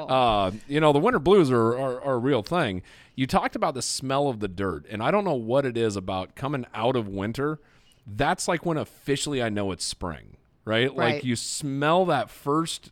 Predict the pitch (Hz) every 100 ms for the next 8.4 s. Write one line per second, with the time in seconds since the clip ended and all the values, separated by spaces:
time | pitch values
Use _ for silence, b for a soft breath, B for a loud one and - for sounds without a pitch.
0 | - 127 123 131 113 117 113 107 - 170
1 | 185 - - 151 135 113 104 - 98 131
2 | 123 131 117 120 110 95 92 - b b
3 | 123 120 - - 127 123 156 143 117 -
4 | 113 117 - 104 98 117 - 117 113 -
5 | 113 147 156 127 113 104 113 147 185 165
6 | 123 117 113 104 101 92 - 92 85 80
7 | 78 73 - 71 60 - b b 165 170
8 | 160 131 107